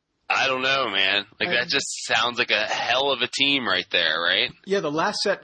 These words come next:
Speaker 2: Richard Garfield was on was Ravnica, and everybody, you know, it seems like across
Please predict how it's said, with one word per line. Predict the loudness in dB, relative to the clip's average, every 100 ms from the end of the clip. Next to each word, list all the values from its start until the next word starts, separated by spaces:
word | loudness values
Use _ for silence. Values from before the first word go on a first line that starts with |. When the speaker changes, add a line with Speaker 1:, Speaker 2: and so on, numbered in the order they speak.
| -8
Speaker 2:
Richard | -6 -4 -2
Garfield | -2 -2 -4 -2
was | -6 -6
on | -8
was | -10 -4
Ravnica, | 0 0 -2 -8 -10 -10 -6
and | -2 -2 -2 -6 -8 -2
everybody, | 0 2 0 0 0 0 -2 -6 -12 _ _ -6
you | -2
know, | -2 -4 -8 _ _
it | -6
seems | -2 2 2
like | 0 -2
across | 0 -2